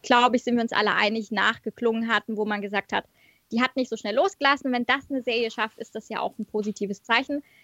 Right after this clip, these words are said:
Ähm, dementsprechend kann ich mich, können wir uns, sag ich jetzt mal, der ganzen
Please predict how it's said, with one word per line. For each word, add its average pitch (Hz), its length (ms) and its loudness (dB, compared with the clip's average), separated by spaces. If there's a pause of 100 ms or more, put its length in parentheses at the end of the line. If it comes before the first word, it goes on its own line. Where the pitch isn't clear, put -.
(280)
Ähm, 220 420 4 (380)
dementsprechend 254 840 2 (500)
kann 269 180 0
ich - 160 -4
mich, 262 240 0 (200)
können 254 360 2
wir 269 320 4
uns, 269 300 2
sag 233 180 2
ich 226 60 -8
jetzt 240 180 -2
mal, 226 200 2 (260)
der 220 100 6
ganzen 233 540 -2